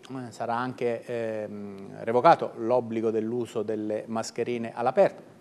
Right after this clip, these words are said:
Dovranno essere portate però dietro, questo lo dobbiamo spiegare bene ai nostri telespettatori, perché se si entra in un negozio, se comunque, eh, non si sta, eh, da soli, insomma, si, si creano situazioni di mini assembramenti, comunque vanno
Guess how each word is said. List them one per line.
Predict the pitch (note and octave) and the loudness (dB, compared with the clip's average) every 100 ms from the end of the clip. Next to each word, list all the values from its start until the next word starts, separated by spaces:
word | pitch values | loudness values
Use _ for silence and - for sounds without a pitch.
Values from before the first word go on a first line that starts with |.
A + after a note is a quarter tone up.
| - | -4
Dovranno | A2+ B2+ C#3 A#2+ | 0 2 2 -2
essere | - G#2+ | -6 -10
portate | G#2 - A#2+ - - - - | -6 0 0 -2 -12 -20 -6
però | C3 C3+ A2 | 2 2 2
dietro, | C3 F#3 C#3 G#2 | 4 6 4 -4
questo | G2 A2 G#2+ | -10 -8 -6
lo | G2+ - | -6 -8
dobbiamo | G#2 G#2 B2 A2 | -8 -4 -4 -6
spiegare | - A2 A2+ | -6 -4 -2
bene | B2 C3 | -2 -4
ai | A#2 | -4
nostri | A#2+ - | -6 -8
telespettatori, | A#2 A2 - - - A#2+ - C3+ C3+ G#3 B2 | -10 -10 -10 -12 -10 -12 -2 0 8 10 8
perché | G2 - - | 2 -8 -4
se | A2+ | -4
si | - | 0
entra | B2 A#2+ | -2 0
in | A#2+ | 0
un | A#2+ | 0
negozio, | A#2 G2+ C#3 D3+ - | -2 0 2 2 -2
se | A2+ A#2+ | -10 -8
comunque, | C3 C#3+ C3+ B2+ - - - - | -6 -6 -4 -6 -8 -20 -20 -8
eh, | C3+ C3+ B2+ B2+ | -2 0 2 -2
non | B2+ C3 C#3+ E3 | -4 -4 -2 -2
si | D3 C3 | -4 -6
sta, | - F3 C#3 - | 2 6 6 4
eh, | C3 B2 A#2+ A2+ A2 | -2 0 2 0 2
da | B2 | 4
soli, | C#3+ D#3+ C3 A#2 C3+ D#3+ A#2 | 6 6 4 4 2 0 -2
insomma, | A2 A2+ G2+ | -6 -6 -6
si, | A2+ | -12
si | - A2+ | -12 -8
creano | C#3 C3+ A2+ | -2 -2 -4
situazioni | - A#2+ A2 - B2 | -6 -4 -4 -4 -6
di | A2 | -6
mini | B2+ B2 | -6 -6
assembramenti, | A2+ - B2+ B2 C#3 C3 A#2 | -8 -8 -6 -4 -4 -6 -6
comunque | C3+ D3 A2 | -6 -6 -6
vanno | A#2 A#2 A2 | -6 -6 -8